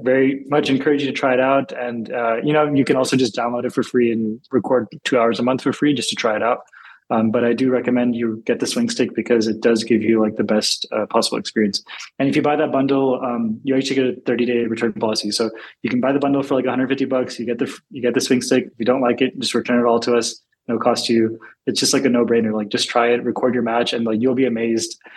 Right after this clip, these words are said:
at just, like, how fun it is to watch <laughs> your match highlights and just the kind of information you get out of it. Uh, it's just very insightful, and I think you'll find that, uh, you'll improve your game very quickly. So it kinda has something for everybody.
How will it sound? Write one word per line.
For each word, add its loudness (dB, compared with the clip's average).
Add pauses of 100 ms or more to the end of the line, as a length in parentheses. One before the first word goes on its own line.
(180)
at -4
just, 0
like, 2
how 2
fun 2
it 0
is 0
to -2
watch 0
<laughs> 0
your 0
match -2
highlights 2 (280)
and 2
just -2
the 2
kind 2
of 2
information -2
you -4
get -2
out -4
of -4
it. -4
Uh, 0
it's 2
just 2
very 4
insightful, 0
and -6
I 0
think 0
you'll 0
find 0
that, -4 (520)
uh, 2
you'll 4
improve 0
your 2
game 0
very -2
quickly. -2
So 0
it -4
kinda 0
has 0
something 2
for -4
everybody. -6